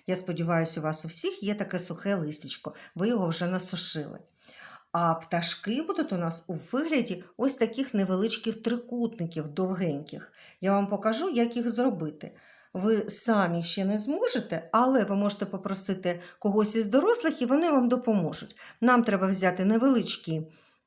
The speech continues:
прямокутничок, взяти ножиці і розрізати ось так прямокутничок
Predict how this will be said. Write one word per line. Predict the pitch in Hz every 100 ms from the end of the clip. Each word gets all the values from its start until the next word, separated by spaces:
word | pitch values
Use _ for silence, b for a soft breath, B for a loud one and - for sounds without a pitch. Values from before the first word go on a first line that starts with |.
| _ _
прямокутничок, | 269 285 240 - 156 - 190 - 240 - _ _ _ _
взяти | 220 214 226 220
ножиці | 190 175 151 151 196 190 - 240 B B -
і | 285
розрізати | 320 285 277 226 190 196 196
ось | 202 202
так | 202 196
прямокутничок | 208 214 247 247 370 247 208 196